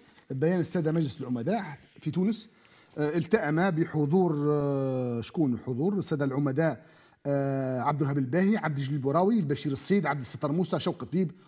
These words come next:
ومحمد الفاضل محفوظ، هذوما اللي حضروا فقط.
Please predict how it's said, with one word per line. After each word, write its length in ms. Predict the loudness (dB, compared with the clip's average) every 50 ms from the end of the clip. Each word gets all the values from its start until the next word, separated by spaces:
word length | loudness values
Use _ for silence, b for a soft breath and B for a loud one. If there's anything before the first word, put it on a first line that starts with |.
| b b
ومحمد 580 | 2 2 2 0 -2 -2 0 0 0 0 -2 -2
الفاضل 360 | -2 -2 -2 0 0 0 -2
محفوظ، 400 | -4 -6 -6 -4 -2 -2 -2 -2 -4 -12 b b b b b b b b
هذوما 220 | 0 2 2 4
اللي 120 | 2 2 0
حضروا 220 | 0 -2 -2 -2
فقط. 320 | -4 -6 -4 -2 -2 -2